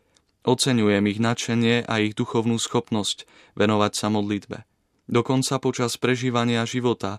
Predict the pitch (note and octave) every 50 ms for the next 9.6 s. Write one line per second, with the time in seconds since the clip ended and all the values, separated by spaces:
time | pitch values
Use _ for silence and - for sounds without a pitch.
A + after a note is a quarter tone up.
0 | - _ _ - - - G#2+ G#2 G#2 G#2 G#2 G2+ - A2+ A2 A2+ A2 G#2+ - A#2+
1 | - - G#2+ G#2 A2+ A2+ A#2 A#2 A2+ A2 G2+ G2+ - - - A2 A2 G#2+ A2+ G#2+
2 | A2 A2 G#2+ A2 A2 G2+ G#2+ A#2 A#2+ A2+ - - A2 A#2+ B2 - _ _ _ _
3 | _ _ _ A2+ A2+ - B2 B2 - C3 A#2+ A2+ A2 B2 B2 C3 C3+ - - C3+
4 | B2+ B2+ A#2 A#2 A2 G#2+ A#2 B2+ C#3 C#3 A#2+ A2 G#2+ G#2 - A#2 A2 A#2 A2+ A2
5 | A2+ A#2 A#2 A#2 A#2 A2+ A2+ A2 G#2 G#2+ A2+ B2+ B2+ - - - A#2+ A#2 A2 A2
6 | A2 A2 A2 A#2 A#2+ - _ _ - - _ _ _ - - - - - - -
7 | A2+ A#2 B2 C3 C#3 C#3 - - C#3+ C#3 - C3 C3 A#2+ C#3 C3+ B2 - B2 A2+
8 | A2 A2 G#2+ A2 A2+ A2+ - - - A#2 A#2 A#2 A2+ B2 A#2+ A#2 A2 A2+ A2+ A2
9 | - A#2+ B2 C3 - _ _ _ _ - - A#2+